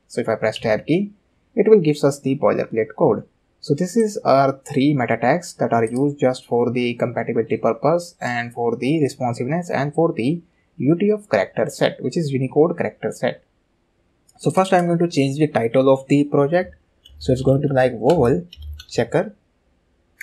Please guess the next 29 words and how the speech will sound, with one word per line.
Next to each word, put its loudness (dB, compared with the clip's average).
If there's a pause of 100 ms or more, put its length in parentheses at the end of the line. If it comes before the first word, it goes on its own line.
(1000)
or 2
you 4
can 0
say 2
it -2
as 4
a 4
vowel 4 (100)
counter 0
if -4
you -6
want, -2
but 0
I 4
will 0
just -2
name -4
it -2
as 0
checker -2 (460)
because 2
we 6
are 10
actually 4
checking 0
the 0
number 0
of -2
counts. -6